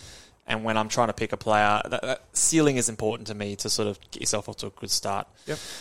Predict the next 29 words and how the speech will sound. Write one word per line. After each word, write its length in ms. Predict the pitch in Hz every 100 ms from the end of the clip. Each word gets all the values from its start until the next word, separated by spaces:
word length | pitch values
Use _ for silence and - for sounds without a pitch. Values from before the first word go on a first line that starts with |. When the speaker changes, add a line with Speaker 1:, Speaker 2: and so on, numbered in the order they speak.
| -
Speaker 1:
Uh, 200 | 156 165
last 280 | 196 214 -
couple 220 | 226 202
of 60 |
guys 320 | 190 190 190 202
here, 80 |
a 40 | 180
couple 280 | - 196 175
of 60 |
younger 280 | 156 165 170
players, 540 | - 165 165 165 160 -
and, 240 | 156 156
uh, 220 | 151 147
Isaac 420 | 147 175 175 147
Cumming. 420 | - 180 175 180 185
I 80 | 165
did 220 | 165 202
mention 280 | 175 180 185
him 220 | 170 170
in 140 | 165 160
the 180 | 160 156
premium 760 | - - 170 175 170 160 160
underpriced 720 | 156 160 - 165 151 147 - -
defenders, 560 | 151 156 160 175 175
one 140 | 160 147
of 80 |
our 160 | 139 139
first 440 | - 147 143 143
podcasts, 720 | - 151 - 147 143 - -